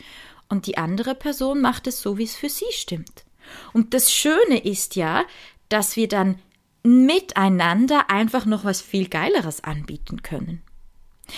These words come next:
Wir können voneinander lernen. Wir können gegenseitig profitieren,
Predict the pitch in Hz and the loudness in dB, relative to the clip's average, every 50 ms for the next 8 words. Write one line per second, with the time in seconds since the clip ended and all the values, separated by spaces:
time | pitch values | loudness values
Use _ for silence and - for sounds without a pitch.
0 | - - - - 247 247 - - 254 247 240 240 233 226 - - 226 220 214 208 | -16 -8 -2 0 0 0 0 0 4 6 6 6 6 4 2 0 0 2 2 2
1 | 208 196 190 190 196 196 185 185 185 202 214 240 277 302 285 247 185 160 156 - | 2 2 2 2 2 2 2 2 2 2 2 0 0 0 2 0 0 0 -4 -2
2 | 160 214 226 226 - 247 247 233 240 226 196 240 247 294 294 285 254 - 226 220 | 0 0 0 2 2 2 4 6 6 4 4 2 0 0 2 2 2 2 2 2
3 | 226 233 233 233 220 - - - - 214 190 - - 196 - - - - 330 415 | 0 0 0 -2 -4 -4 -6 -4 -4 -2 -2 -2 -4 -6 -4 -4 0 2 4 4
4 | 339 196 175 185 262 | 4 4 2 0 -2